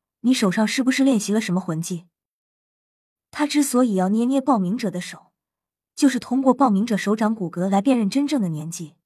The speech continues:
这是不能作假的。可唐三的手捏上去却极为柔韧，可怎么也感觉不清骨骼的情况。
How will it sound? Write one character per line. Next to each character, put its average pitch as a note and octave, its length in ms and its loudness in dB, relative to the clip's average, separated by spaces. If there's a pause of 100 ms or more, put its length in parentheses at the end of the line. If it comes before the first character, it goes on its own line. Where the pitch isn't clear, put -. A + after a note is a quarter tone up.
(520)
这 C#4 140 0
是 C4 120 0
不 B3+ 120 0
能 G3 120 4
作 A#3 200 2
假 D#3+ 180 -6
的。 - 200 -20 (920)
可 - 160 -2
唐 G3+ 220 0
三 C#4+ 180 2
的 C#4 60 2
手 G3+ 200 -2
捏 A3 140 0
上 B3+ 220 2
去 F#3+ 220 -6
却 A#3+ 180 -2
极 F#3+ 200 0
为 G#3 100 2
柔 F3+ 180 -2
韧， G3 260 -8 (560)
可 - 200 2
怎 C4+ 120 2
么 F#3+ 60 4
也 A3 120 4
感 F#3+ 160 2
觉 F3+ 140 -2
不 A3 140 0
清 A#3+ 180 0
骨 F3 140 -6
骼 F3+ 120 -4
的 G3 100 0
情 D#3 180 -8
况。 D#3 280 -14